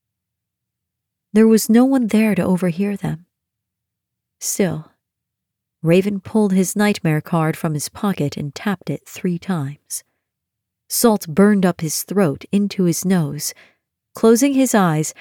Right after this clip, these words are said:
Raven let the salt swallow him, then pushed it outward, entering the Shepherd King's mind.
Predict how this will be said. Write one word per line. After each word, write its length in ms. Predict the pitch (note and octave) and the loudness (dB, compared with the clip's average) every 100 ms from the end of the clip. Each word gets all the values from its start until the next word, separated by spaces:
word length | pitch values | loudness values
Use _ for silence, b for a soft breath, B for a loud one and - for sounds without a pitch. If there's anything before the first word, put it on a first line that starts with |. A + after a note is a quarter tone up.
| B - | B 0
Raven 400 | F3+ A3+ A3 G#3 | 6 6 6 0
let 140 | G#3 | -2
the 100 | - | -2
salt 480 | E3+ - G#3 E3+ - | -4 0 -2 -2 -12
swallow 520 | - - A3 G#3 D#3 | -10 -4 0 0 0
him, 320 | C#3+ D3+ D3+ _ _ _ _ _ - | -2 -6 -8 _ _ _ _ _ -2
then 220 | F#3 F3+ | 2 2
pushed 360 | E3 A3 - F3 | 2 -2 0 0
it 80 | E3+ | 0
outward, 540 | F3+ F3+ D3+ C#3+ - _ _ _ - | 0 -2 -6 -8 -14 _ _ _ 2
entering 460 | G#3+ G3+ - D3+ | 2 2 -2 -2
the 80 | C#3+ | -2
Shepherd 440 | D3+ - F3+ E3 - | -2 -2 0 -2 0
King's 380 | F#3 F3+ F3+ - | -2 -2 -4 -2
mind. 460 | F#3+ D3+ C#3+ D#3+ | -2 -4 -8 -12